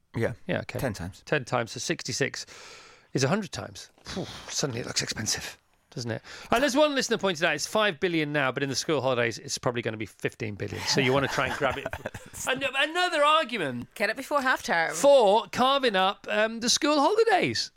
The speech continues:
Speaker 2: you know, wh-, uh, and, and having holidays when you want, because kids are learning differently nowadays, and they know some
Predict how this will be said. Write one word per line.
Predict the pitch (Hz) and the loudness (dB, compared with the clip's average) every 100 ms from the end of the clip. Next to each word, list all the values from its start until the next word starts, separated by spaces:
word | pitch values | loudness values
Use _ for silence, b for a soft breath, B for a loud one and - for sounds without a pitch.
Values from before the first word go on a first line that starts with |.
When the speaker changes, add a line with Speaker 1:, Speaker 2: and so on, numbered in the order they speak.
| _ | _
Speaker 2:
you | 202 | 0
know, | 220 | 2
wh-, | 247 190 - - | 2 0 -4 -2
uh, | - 226 | 0 2
and, | 220 226 196 - B - | 0 -2 -6 -10 B -2
and | 202 | 0
having | 202 226 240 | 0 0 0
holidays | 226 190 214 214 196 | 0 0 2 2 2
when | 185 208 | 2 2
you | 233 | 2
want, | 208 202 220 | 2 2 0
because | 190 - 180 - | -6 -6 -6 -6
kids | - 202 208 | -6 -6 -4
are | |
learning | 202 196 202 | -2 -2 -2
differently | 190 185 208 196 | -10 -12 -12 -8
nowadays, | 190 180 180 175 190 170 | -4 -4 0 0 -2 -4
and | 165 147 _ - | -6 -8 _ 0
they | 165 | 2
know | 170 170 170 | 4 4 2
some | - - 185 185 180 | 0 0 0 0 -8